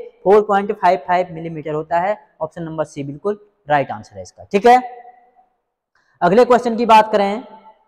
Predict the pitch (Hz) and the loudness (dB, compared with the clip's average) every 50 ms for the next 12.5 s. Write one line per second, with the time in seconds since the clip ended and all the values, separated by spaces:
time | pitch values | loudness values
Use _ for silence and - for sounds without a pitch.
0 | _ _ - 185 175 226 254 247 254 247 240 247 240 240 254 240 240 220 190 233 | _ _ -2 0 2 2 2 4 4 2 0 0 -2 -4 -4 -4 -6 -2 0 2
1 | 226 214 226 220 208 202 208 214 226 226 - - - - - - 143 151 185 196 | 2 4 4 4 4 4 2 2 2 0 -6 -14 -20 -20 -20 -10 -2 2 4 4
2 | 208 202 208 226 247 262 254 - 233 196 139 120 143 170 190 185 226 240 233 226 | 4 4 2 2 0 0 -2 -2 -4 -6 -6 -2 0 0 0 2 0 -4 -2 -2
3 | 226 226 240 247 247 - - - - _ - - _ _ _ - 214 220 208 214 | 0 2 2 2 2 -2 -12 -20 -20 _ -20 -20 _ _ _ 0 0 2 2 2
4 | 220 220 - 226 226 196 196 196 196 202 208 202 196 202 208 202 196 180 - 165 | 0 0 2 0 0 2 4 2 2 2 0 -2 -2 -4 -4 -6 0 0 0 0
5 | 185 214 202 175 170 185 175 165 170 190 247 - - - - _ _ _ _ _ | 2 0 -2 -2 0 2 4 4 4 2 0 -6 -14 -20 -20 _ _ _ _ _
6 | 143 170 196 208 202 202 233 247 269 254 254 254 240 165 165 185 208 208 202 247 | 0 4 4 4 4 4 2 0 0 -2 -2 -4 -4 0 2 2 2 2 2 0
7 | 233 214 220 254 - - _ _ _ _ _ _ _ _ _ _ 240 254 254 - | -2 -2 -2 -6 -12 -18 _ _ _ _ _ _ _ _ _ _ 2 2 2 2
8 | - 208 190 196 170 165 202 220 233 262 247 185 196 202 196 - 202 196 208 226 | -4 -6 -4 -4 0 2 4 6 6 4 4 2 0 0 0 0 -2 -2 -2 -4
9 | - - _ _ _ _ - - 196 208 220 233 220 226 269 269 240 262 240 226 | -6 -12 _ _ _ _ -6 0 4 6 6 4 4 2 -4 -4 -2 -4 -6 -6
10 | - 220 226 254 254 - 269 269 226 226 220 226 240 233 240 233 - 214 220 220 | -4 -4 -4 -4 -4 -4 -4 -4 -4 -4 -6 -6 -2 0 0 0 0 2 2 2
11 | 208 208 214 202 185 180 190 175 160 156 156 151 - - 240 226 - - 247 226 | 2 2 0 0 0 0 0 0 0 0 -2 -4 -4 -6 -10 -8 0 0 0 0
12 | - 240 240 233 233 240 240 240 247 | 2 0 0 0 2 2 0 0 0